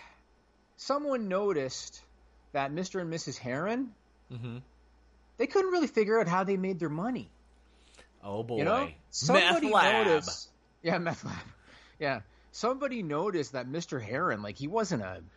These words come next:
Speaker 1: a, a, you know, a big company owner or anything. Like, uh, where you, how you, where you getting a private jet?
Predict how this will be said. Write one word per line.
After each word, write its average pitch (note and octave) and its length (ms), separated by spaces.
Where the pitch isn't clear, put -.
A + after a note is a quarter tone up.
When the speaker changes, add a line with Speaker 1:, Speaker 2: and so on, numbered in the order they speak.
Speaker 1:
a, D3 60
a, G#2 240
you D#3 140
know, F#2+ 100
a F2+ 40
big A2 240
company A#2+ 400
owner G3 380
or A#2 60
anything. G#2 400
Like, A#2 240
uh, C#3 100
where D#4 120
you, B3 80
how A#3 160
you, B3 120
where B3 120
you D#4+ 60
getting A3+ 200
a F3 40
private F#3 420
jet? D4 360